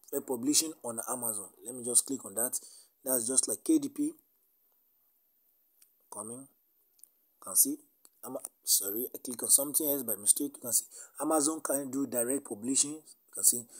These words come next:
So once you click on that, you click on sign up. Once you can create your account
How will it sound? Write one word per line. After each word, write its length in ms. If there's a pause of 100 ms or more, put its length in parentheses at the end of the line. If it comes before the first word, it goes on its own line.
(160)
So 120
once 200
you 60
click 200
on 80
that, 200
you 60
click 240
on 100
sign 200
up. 140 (440)
Once 360
you 120
can 200
create 280
your 120
account 420